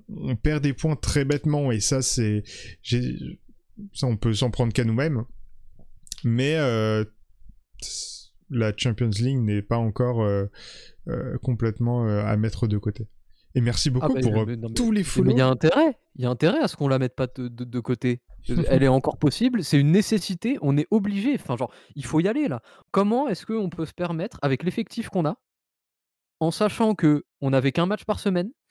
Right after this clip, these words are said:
Speaker 2: que nos concurrents, eux, bah, euh, ils avaient, euh, ou ont encore des compétitions européennes, et des effectifs pas forcément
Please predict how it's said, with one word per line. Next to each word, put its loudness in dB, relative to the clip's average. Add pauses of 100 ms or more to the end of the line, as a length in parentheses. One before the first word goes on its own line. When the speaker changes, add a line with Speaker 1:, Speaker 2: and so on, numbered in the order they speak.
(340)
Speaker 2:
que 2
nos 4
concurrents, 0
eux, 4 (380)
bah, 2
euh, -2
ils -2
avaient, 2
euh, -2 (320)
ou 2
ont 6
encore 2
des -2
compétitions -4
européennes, 0 (360)
et 6 (260)
des -2
effectifs -6
pas 0
forcément -6